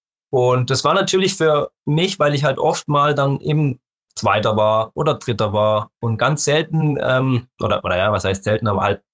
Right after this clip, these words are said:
nicht ganz so oft dann, dann ganz oben gestanden bin, wie jetzt die, die, die beiden. Ähm, aber ich hatte jetzt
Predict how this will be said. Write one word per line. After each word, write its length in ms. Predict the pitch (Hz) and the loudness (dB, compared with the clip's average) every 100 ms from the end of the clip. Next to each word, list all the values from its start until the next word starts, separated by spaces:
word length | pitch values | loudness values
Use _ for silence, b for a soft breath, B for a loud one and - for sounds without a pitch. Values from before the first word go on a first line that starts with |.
| _ _ _ | _ _ _
nicht 380 | - 120 127 - | -6 0 0 0
ganz 240 | 107 120 - | 0 0 0
so 120 | 131 | 0
oft 180 | 131 127 | 0 0
dann, 140 | 110 | 2
dann 140 | 107 | 2
ganz 320 | 104 123 - - _ | 0 0 -2 -8 _
oben 280 | - 147 151 | -2 0 0
gestanden 420 | - 131 139 143 | 0 -2 0 0
bin, 200 | 127 147 | 0 2
wie 80 | 127 | 2
jetzt 240 | 117 - - | 0 -4 -4
die, 200 | 139 143 | 0 0
die, 220 | 139 147 - | 0 -6 -8
die 280 | - - | -12 -10
beiden. 480 | - 139 139 127 147 - B B B - | -4 -2 0 0 -2 -4 B B B -4
Ähm, 320 | 120 120 117 _ | 0 0 -2 _
aber 240 | 120 127 143 | 0 2 2
ich 80 | 151 | 2
hatte 140 | 165 | 0
jetzt 200 | 151 | 0